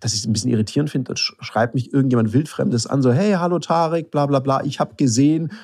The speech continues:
du bist auch in dem Business, oder ich hab gesehen, du bist Unternehmer, hast du noch Platz für ein paar Leads?“ oder irgendwie sowas. Dann denke ich mir, „Kennen wir uns? Warum duzen wir uns denn jetzt schon?“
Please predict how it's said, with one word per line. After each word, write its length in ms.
du 100
bist 260
auch 200
in 120
dem 100
Business, 380
oder 100
ich 100
hab 120
gesehen, 340
du 60
bist 160
Unternehmer, 580
hast 180
du 40
noch 160
Platz 280
für 180
ein 120
paar 160
Leads?“ 300
oder 200
irgendwie 220
sowas. 340
Dann 100
denke 180
ich 80
mir, 200
„Kennen 280
wir 120
uns? 180
Warum 240
duzen 340
wir 80
uns 160
denn 120
jetzt 160
schon?“ 260